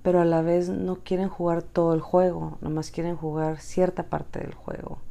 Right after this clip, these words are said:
Y aquí to-, es donde también me llamó mucha atención Viserys, porque podemos ver a Viserys más a detalle, pasamos más tiempo con él y vamos viendo l-,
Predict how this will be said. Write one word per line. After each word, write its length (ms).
Y 200
aquí 540
to-, 80
es 180
donde 220
también 320
me 100
llamó 180
mucha 220
atención 840
Viserys, 680
porque 260
podemos 340
ver 140
a 40
Viserys 760
más 260
a 80
detalle, 1160
pasamos 400
más 200
tiempo 340
con 260
él 560
y 140
vamos 360
viendo 760
l-, 480